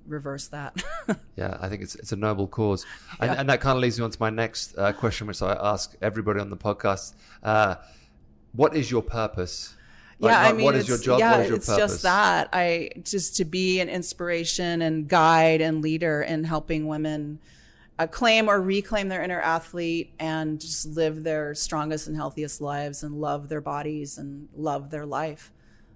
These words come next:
Speaker 1: That's, that's
Speaker 2: Amazing.
Speaker 1: why I'm here. <laughs>
Speaker 2: Amazing.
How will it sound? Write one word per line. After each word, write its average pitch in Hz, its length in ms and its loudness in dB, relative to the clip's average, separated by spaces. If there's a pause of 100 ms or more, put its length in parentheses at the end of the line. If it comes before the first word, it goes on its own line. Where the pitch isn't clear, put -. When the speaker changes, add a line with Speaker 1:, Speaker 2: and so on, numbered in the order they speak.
(160)
Speaker 1:
That's, - 120 -14
that's 95 160 -4 (180)
Speaker 2:
Amazing. 165 60 -6
Speaker 1:
why 156 120 -4
I'm 151 100 -6
here. 156 380 -8 (260)
<laughs> - 280 -10
Speaker 2:
Amazing. 87 300 -16